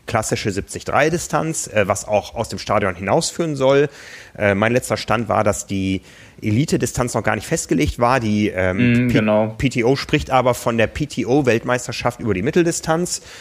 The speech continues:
Speaker 1: und damit hat man quasi einen direkten Konkurrenten zum siebzig drei, äh, Saisonfinale in Neuseeland eine Woche zuvor. Also das kann man schon als Angriff bezeichnen.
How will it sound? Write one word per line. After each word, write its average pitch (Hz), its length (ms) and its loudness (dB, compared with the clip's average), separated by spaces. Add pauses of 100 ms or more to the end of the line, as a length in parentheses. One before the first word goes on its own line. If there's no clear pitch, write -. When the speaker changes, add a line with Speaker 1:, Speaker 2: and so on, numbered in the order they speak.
(160)
Speaker 1:
und - 400 -2
damit 98 260 2
hat - 140 -2
man 110 100 0
quasi 98 600 2
einen 95 440 -4
direkten 107 380 -2
Konkurrenten 101 640 -2
zum 95 360 -4
siebzig - 400 -8
drei, 98 480 4
äh, 92 320 0
Saisonfinale 92 800 -2
in 92 240 -4
Neuseeland 87 540 -2
eine 90 200 -2
Woche 85 160 -8
zuvor. 92 500 -4 (320)
Also 107 220 2
das - 260 -4
kann - 160 -4
man 120 100 -2
schon - 220 -4
als 131 160 0
Angriff 104 340 -6
bezeichnen. - 500 -16